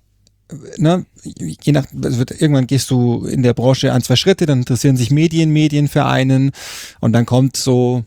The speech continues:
mal eine Frage, die ganz locker und nett gemeint ist und die ja bei hoffentlich den meisten Menschen nichts auslöst, weil,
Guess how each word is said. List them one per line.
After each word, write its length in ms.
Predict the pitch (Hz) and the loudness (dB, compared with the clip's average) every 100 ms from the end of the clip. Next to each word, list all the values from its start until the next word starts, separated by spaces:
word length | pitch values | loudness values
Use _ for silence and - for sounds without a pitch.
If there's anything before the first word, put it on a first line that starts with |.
| _ - _ _ - | _ -20 _ _ -4
mal 140 | 117 | 0
eine 140 | 123 117 | 2 2
Frage, 500 | 127 135 139 135 123 | 2 2 2 0 -2
die 260 | 117 123 | -2 -2
ganz 240 | 123 113 131 | 0 2 2
locker 240 | 127 127 | 2 2
und 100 | 113 | 2
nett 200 | 117 - | 0 0
gemeint 360 | 110 110 147 147 | 0 2 2 2
ist 120 | 139 | 0
und 160 | 123 113 | 0 0
die 80 | |
ja 160 | 117 113 | 2 2
bei 500 | 107 110 110 110 110 - | 2 2 2 0 -4 -4
hoffentlich 380 | 120 123 117 | -2 2 2
den 140 | 113 113 | 2 2
meisten 320 | 117 117 120 | 2 2 2
Menschen 480 | 113 113 113 113 113 | 2 2 2 2 2
nichts 200 | 113 - | -2 -2
auslöst, 640 | 123 135 143 151 156 - | 0 2 2 2 0 0
weil, 180 | 113 | 0